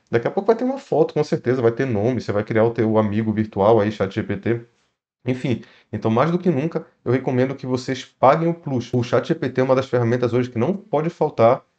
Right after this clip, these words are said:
eu acho que na, no cinto de ferramentas aí, de cinto de utilidades, né, de quem usa ferramentas de I A, e vale muito a pena pagar porque ele tem de tudo. Ele é o melhor de texto, ele tem também a questão de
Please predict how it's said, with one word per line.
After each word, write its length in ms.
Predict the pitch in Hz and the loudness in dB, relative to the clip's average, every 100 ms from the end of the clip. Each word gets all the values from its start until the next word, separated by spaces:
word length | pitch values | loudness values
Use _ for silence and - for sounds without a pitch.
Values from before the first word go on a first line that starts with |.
| - | -6
eu 140 | 107 | 0
acho 180 | 107 113 | 0 0
que 120 | - | -2
na, 300 | 123 113 107 | 2 4 2
no 200 | 101 107 | 0 -6
cinto 320 | 104 - 123 | -4 -6 -4
de 260 | 117 117 107 | -2 0 -2
ferramentas 680 | 98 107 110 107 113 123 104 | -2 0 0 0 0 -2 -2
aí, 300 | 107 117 117 - _ _ - | -2 -2 -4 -16 _ _ -8
de 380 | 98 110 101 | 0 0 0
cinto 240 | 95 113 110 | -4 -8 -6
de 60 | |
utilidades, 640 | 113 - 120 110 120 143 113 | -6 -2 -2 0 0 0 2
né, 160 | 113 | 0
de 100 | 113 | 0
quem 200 | 107 120 | -2 0
usa 200 | 117 120 | 0 0
ferramentas 500 | 120 117 117 117 113 | -2 -4 -2 -4 -4
de 120 | 107 127 | -4 0
I 60 | |
A, 220 | 120 120 - | 2 2 -2
e 100 | 113 | -2
vale 220 | 117 120 | 0 0
muito 200 | 113 127 | -2 -4
a 40 | |
pena 240 | 110 135 135 | -6 -6 -4
pagar 260 | 127 117 | -2 -2
porque 220 | 117 120 123 | -4 -4 -4
ele 100 | 120 | -4
tem 160 | 127 | -6
de 140 | 123 120 | -6 -8
tudo. 440 | - 147 113 92 - _ - | -10 -10 -8 -12 -18 _ -4
Ele 160 | 110 | 0
é 20 | 117 | 2
o 80 | |
melhor 460 | 117 135 170 131 143 | 2 0 2 2 0
de 80 | 123 | -2
texto, 440 | - 107 113 107 - _ | -2 -2 -2 -8 -12 _
ele 160 | - 120 | -6 -6
tem 220 | 123 131 | -2 -2
também 260 | 131 117 123 | 0 2 2
a 60 | |
questão 400 | 120 110 - 117 | 2 -4 -2 -2
de 440 | 110 113 110 104 | 0 2 4 2